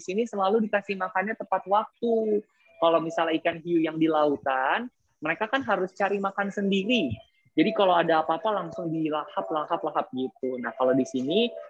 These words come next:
mereka memang sudah dari kecil sama kita. Dan dikasih makannya tentunya secara teratur dan makanan terbaik. Nah, di sini nih yang gepeng ini nih,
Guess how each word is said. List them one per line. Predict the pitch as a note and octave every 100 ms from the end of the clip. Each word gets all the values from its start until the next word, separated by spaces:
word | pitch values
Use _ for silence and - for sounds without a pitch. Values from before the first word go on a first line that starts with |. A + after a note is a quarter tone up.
| _ -
mereka | C3+ C#3 G3 G3+ E3+
memang | D3 F3+
sudah | F#3+ E3
dari | D#3 D3+ D3
kecil | D#3+ D3+ F#3+ G3 F#3+
sama | D3+ D3+ -
kita. | B2 - B2+ B2 A#2+ A#2 _ _ _
Dan | - C#3 F3
dikasih | D3+ C3 -
makannya | C3 A#2+ B2+ C#3 G3 -
tentunya | C#3 C3 E3+
secara | - C#3+ C3+
teratur | - C3+ - F#3+
dan | E3+ E3+
makanan | D#3 D#3 D3+ D3+
terbaik. | D3+ C#3+ C3 - _ - _ _ - _ _ _ - -
Nah, | -
di | C3
sini | C#3 A3 A#3
nih | A3 A3
yang | G3+ F#3
gepeng | F3+ F#3 F#3+ G3
ini | A#3 A3+
nih, | G#3+ F3 F3 A3